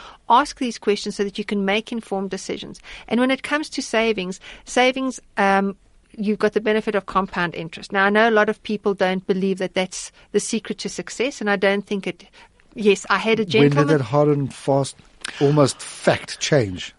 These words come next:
Speaker 1: Um, last week I did a talk. It was very interesting. I had an eighty,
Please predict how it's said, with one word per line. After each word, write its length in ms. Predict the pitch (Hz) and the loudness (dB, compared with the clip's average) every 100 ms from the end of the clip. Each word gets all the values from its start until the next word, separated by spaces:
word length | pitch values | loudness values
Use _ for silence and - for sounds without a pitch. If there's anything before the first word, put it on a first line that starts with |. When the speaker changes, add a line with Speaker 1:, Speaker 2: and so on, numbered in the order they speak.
| - | -4
Speaker 1:
Um, 320 | 202 202 196 | 0 0 -2
last 540 | 202 190 190 233 - | 0 2 2 0 -2
week 240 | 214 202 - | -2 -2 -2
I 80 | 185 | -4
did 180 | 180 | -4
a 60 | 180 | -4
talk. 280 | - 190 185 | -4 -6 -6
It 120 | 185 | -6
was 100 | 190 | -2
very 200 | 196 196 | 0 0
interesting. 340 | 196 196 - | -2 -6 -6
I 60 | 180 | -4
had 120 | 185 | -4
an 80 | 196 | -6
eighty, 300 | - 202 214 | -6 -4 -6